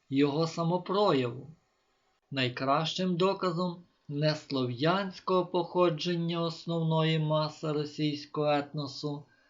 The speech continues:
є його менталітет, який являє собою діаметральну протилежність менталітету слов'ян.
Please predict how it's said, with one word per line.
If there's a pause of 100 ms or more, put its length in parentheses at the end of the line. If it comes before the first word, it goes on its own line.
(100)
є
його
менталітет, (720)
який
являє
собою
діаметральну
протилежність
менталітету
слов'ян.